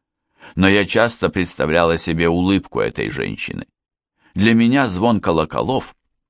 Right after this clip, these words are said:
это напоминание о том, что из трагедии может родиться что-то светлое,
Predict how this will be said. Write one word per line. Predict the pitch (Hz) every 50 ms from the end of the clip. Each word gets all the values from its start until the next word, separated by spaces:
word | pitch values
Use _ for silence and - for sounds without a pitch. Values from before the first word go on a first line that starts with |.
| _ _ -
это | 127 117 151
напоминание | 147 147 131 151 139 139 139 135 151 156 147 139 131 120 110
о | 107
том, | - 139 147 127
что | 113 - -
из | 98 98 90 -
трагедии | - 85 90 92 90 131 143 131 113 113 110
может | 101 98 101 95 98 - 90
родиться | 87 82 80 107 110 - - 92
что-то | 82 - - 92 85 78 71
светлое, | 65 - - 60 64 65 - - 78 95 110 117 -